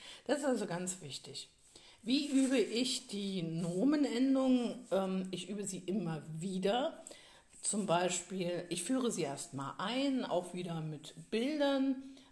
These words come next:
äh, dieser Loco-, Lokus-Technik, also dass wir,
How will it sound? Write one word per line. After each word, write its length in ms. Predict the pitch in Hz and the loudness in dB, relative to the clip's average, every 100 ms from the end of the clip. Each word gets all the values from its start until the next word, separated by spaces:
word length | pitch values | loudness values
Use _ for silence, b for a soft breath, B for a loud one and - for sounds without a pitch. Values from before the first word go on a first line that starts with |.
| - | -14
äh, 280 | - 117 170 | -10 -8 -8
dieser 440 | 180 165 151 143 - - _ _ _ _ _ _ | -6 -6 -4 -6 -8 -16 _ _ _ _ _ _
Loco-, 760 | 156 185 240 - 247 226 196 | -2 0 0 2 4 4 2
Lokus-Technik, 1300 | 170 185 170 202 233 - 247 233 - - 220 - 214 208 | 0 0 0 0 -2 -2 -2 -2 -6 -4 -4 -2 -4 -4
also 340 | 156 165 - - - | -4 -4 -6 -10 -12
dass 420 | 165 180 170 - | -2 -2 -2 -8
wir, 400 | 175 165 151 147 | -6 -2 -2 -4